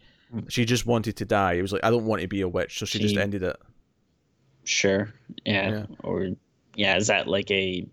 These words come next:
Speaker 1: <laughs> I don't know, <laughs> something like, you know, her body going to hell or,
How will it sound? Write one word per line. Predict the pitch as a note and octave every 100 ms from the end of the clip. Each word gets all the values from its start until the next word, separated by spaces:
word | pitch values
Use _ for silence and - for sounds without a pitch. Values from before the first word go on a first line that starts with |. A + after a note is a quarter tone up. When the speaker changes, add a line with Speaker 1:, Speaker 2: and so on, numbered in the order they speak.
| - -
Speaker 1:
<laughs> | - - - -
I | F#2+
don't | -
know, | G2+ -
<laughs> | - -
something | - A2+ G#2+
like, | G2+ G2+ - - - - - -
you | G#2+
know, | G2+
her | A2+ G#2+
body | G#2+ G#2 G#2+
going | G#2 G2+
to | G2+
hell | F#2+ A2 G2 F#2+
or, | G#2